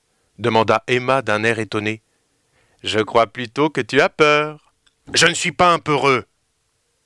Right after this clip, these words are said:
Et pour prouver à Emma que ce qu'il disait était vrai, il prit le petit chemin qui menait au château. À nouveau, les deux amis allaient partager une aventure extraordinaire.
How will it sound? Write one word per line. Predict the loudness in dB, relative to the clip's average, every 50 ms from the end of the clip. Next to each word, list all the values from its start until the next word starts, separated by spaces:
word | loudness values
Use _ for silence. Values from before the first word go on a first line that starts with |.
| _ _ _ _ _ -2
Et | -2 -2
pour | -2 -2 -6 -6 -6
prouver | -6 -4 -2 -2 0 2 2 2 2 0 -2
à | -4 -4 -4 -6
Emma | -6 -4 -4 -2 0 -2 -2 -2 _ _ _ _ _ _ -8
que | -8 -6
ce | -2 -2 -2
qu'il | -2 -4 -8 -8 -6
disait | -6 -4 -4 -2 -2 -2
était | -4 -4 -6 -6 -4
vrai, | -2 -2 -2 -4 -4 _ _ _ _ _ _ _ _ _ _ _ -12
il | -10 -10 -10 -12
prit | -10 -8 -8 -6
le | -6 -6
petit | -6 -8 -8 -8 -6 -6
chemin | -6 -6 -4 -2 -2 -2 -2
qui | -2 -8 -14
menait | -12 -10 -8 -6 -6
au | -6 -6
château. | -8 -6 -6 -8 -8 -10 -20 -20 _ _ _ _ _ _ _ _ _ _ _ _ _ _ _ _ _ _ _ _ _ _ _ _ _ _ _ _ _ _ _ _ _ _ _ _ _ _ _ _ _ _ _ _ _ _ _ _ _ -2
À | -2 -2 -2
nouveau, | -4 -10 -12 -10 -10 -10 -10 -10 -14 _ _ _ _ -6
les | -4 -4
deux | 0 0 2 2 4 2
amis | 0 0 -2 -2
allaient | -2 0 -2 -2
partager | -2 -2 -4 -4 -2 -2 -2 -2 -2 -2
une | -2 -2 -2 -2
aventure | -2 -2 -2 -4 -4 -6 -8 -6 -6 -6 -6 -8 -12 -8 -2 0
extraordinaire. | 0 0 0 0 -4 -2 -2 0 0 2 2 2 0 -2 -6 -10 -16 -14 -12 -12 -14 -14 -16 -20 _ _ -20 -20